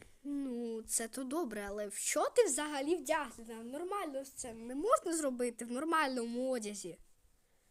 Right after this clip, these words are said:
Дід, та ну, мама, це так всі роблять сьогодні. Сьогодні Хеллоуін. М, ну, раз Хеллоуін, то добре. Але мені здається, тобі чогось не вистачає.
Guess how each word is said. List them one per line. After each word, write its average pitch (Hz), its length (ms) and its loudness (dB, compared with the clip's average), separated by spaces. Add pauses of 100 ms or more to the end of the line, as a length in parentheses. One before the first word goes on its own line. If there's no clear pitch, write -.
(1300)
Дід, 269 320 -4 (180)
та 320 160 0
ну, 381 200 4
мама, 403 300 4
це 359 160 2
так 392 160 0
всі 392 340 6
роблять 269 400 2
сьогодні. 277 500 2
Сьогодні 359 400 8
Хеллоуін. 240 1040 0 (1800)
М, 208 340 -10 (120)
ну, 285 140 -2
раз 294 200 -2
Хеллоуін, 285 420 -6
то 247 100 -10
добре. 208 500 -12
Але 285 260 -4
мені 294 200 -2
здається, 392 340 2
тобі 320 220 4
чогось 320 340 2
не 302 60 0
вистачає. 202 680 -4